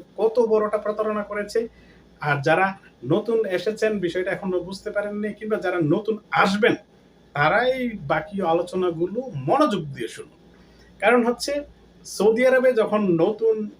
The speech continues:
আসে কাজের বিষয়, আপনি যখন সৌদি আরবে এন্ট্রি করবেন, ইমিগ্রেশন ক্রস করার পর থেকে নেক্সট নাইনটি ডেজ, অর্থাৎ পরবর্তী তিন মাস সময় ধরে আপনি সৌদি আরবে বিনা আকামায় ফ্রিতে অবস্থান করতে পারবেন।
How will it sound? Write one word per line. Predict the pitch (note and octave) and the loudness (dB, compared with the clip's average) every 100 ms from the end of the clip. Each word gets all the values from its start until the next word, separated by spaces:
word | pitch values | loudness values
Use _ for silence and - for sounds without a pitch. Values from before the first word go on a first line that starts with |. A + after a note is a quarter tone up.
| - | -2
আসে | C3+ - - - - - - - - | 0 0 -8 -18 -20 -20 -20 -20 -8
কাজের | C#3 D#3 G3+ F3 | -4 -2 0 -2
বিষয়, | D3 D3 D3+ - - _ - - | -4 -4 -6 -8 -20 _ -12 -6
আপনি | D#3+ G3+ | -4 -4
যখন | G#3 G#3 | -4 -4
সৌদি | G3+ F#3+ F#3 | -4 -4 -4
আরবে | F#3+ G3 - - | -4 -6 -8 -6
এন্ট্রি | F3+ F#3 G3 G#3 | -4 -4 -6 -6
করবেন, | C3 C3 D3 G3 - - _ E3 | -6 -4 -4 -6 -10 -20 _ -4
ইমিগ্রেশন | F#3 F#3 F3+ G3 F#3+ | -2 -2 -4 -6 -4
ক্রস | F3+ - | -6 -6
করার | G3 F#3+ | -10 -10
পর | - F3+ | -8 -8
থেকে | - F#3 G3 F#3 | -6 -8 -6 -4
নেক্সট | E3 D#3 G3+ G3+ - F3 | -2 -2 -2 -6 -10 -8
নাইনটি | C3 - F3 A3+ F#3 | -8 -4 -4 -2 -4
ডেজ, | - - - | -6 -10 -18
অর্থাৎ | - D#3 F3 - | -14 -8 -8 -6
পরবর্তী | G3 A#3 A3+ A3 - A3 A3+ - - _ _ _ | -6 -2 -2 -4 -8 -8 -8 -14 -20 _ _ _
তিন | G3+ A#3 A3+ A3+ | -6 -4 0 0
মাস | A3+ - - - - - | 0 -2 -8 -16 -14 -6
সময় | F3 G#3 A#3+ | -2 0 2
ধরে | G3+ F3 F3+ | 4 2 2
আপনি | E3+ D3+ D#3+ E3 | 0 -2 -2 -4
সৌদি | - - D3+ D#3 F3 | -4 -2 0 0 0
আরবে | F3+ F#3 F#3 F#3 G#3+ B3 - - - - - - | 0 0 -4 2 2 2 -2 -20 -20 -20 -20 -4
বিনা | D#3 G3 G3 G3 D3+ | -2 2 2 0 0
আকামায় | D#3 D#3 F3 F#3 F#3 | -2 -2 -2 -2 -4
ফ্রিতে | - - A3 A3 A#3 | -10 -12 -12 -4 0
অবস্থান | G#3 E3 E3+ - F#3 F3 | 2 2 -4 -4 -6 -4
করতে | E3 - | -6 -6
পারবেন। | F#3 G3 G#3+ | -8 -6 -4